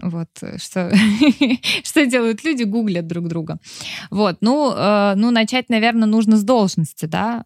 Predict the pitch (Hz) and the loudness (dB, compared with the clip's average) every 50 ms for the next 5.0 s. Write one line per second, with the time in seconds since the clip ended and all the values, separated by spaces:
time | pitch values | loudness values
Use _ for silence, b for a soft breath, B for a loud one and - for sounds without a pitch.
0 | - - - 170 165 170 170 170 160 - 180 175 165 170 175 180 180 175 170 170 | -12 -10 -6 -4 -4 -4 -4 -6 -6 -6 -6 -6 -2 0 0 0 2 0 0 -2
1 | 165 165 165 165 175 175 170 175 170 - - 175 170 160 - 185 170 175 170 165 | -2 -2 -2 -4 -4 -4 -6 -6 -8 -4 -2 -2 -2 0 -2 0 0 2 0 0
2 | 156 180 190 202 185 - _ - 170 156 156 B B B B B B B - 170 | 0 -2 -2 -2 -4 -6 _ -8 -8 -8 -8 B B B B B B B -8 -8
3 | 165 - - 170 170 165 160 156 160 165 160 160 151 180 185 180 - - - _ | -6 -2 -2 -2 0 -2 -2 -4 -4 -4 -4 -2 -2 -2 -2 -2 -4 -8 -12 _
4 | - 90 - - 156 - _ 185 170 170 165 170 180 - - - 247 269 285 | -12 -12 -10 -12 -14 -8 _ -2 -2 -2 -2 -4 -4 -6 -4 -6 -6 -6 -6